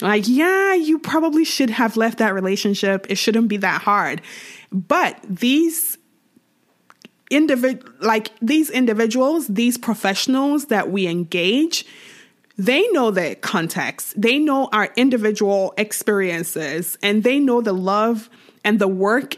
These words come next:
and the progress that has, is present. And based on that, they are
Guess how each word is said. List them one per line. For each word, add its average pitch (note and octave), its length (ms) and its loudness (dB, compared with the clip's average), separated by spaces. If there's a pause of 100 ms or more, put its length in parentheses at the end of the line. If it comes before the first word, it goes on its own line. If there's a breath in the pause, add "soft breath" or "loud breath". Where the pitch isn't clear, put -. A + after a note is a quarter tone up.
and G3 200 0
the F#3 100 -2
progress B3+ 680 -2
that - 340 -2 (100)
has, G3 420 -4 (100)
is A#3 280 0
present. C4+ 760 -2 (460 loud breath)
And A#3 260 2
based C#4 400 0
on F#3+ 180 0
that, E3+ 340 -4 (220)
they B3 640 -2 (480)
are A3+ 640 0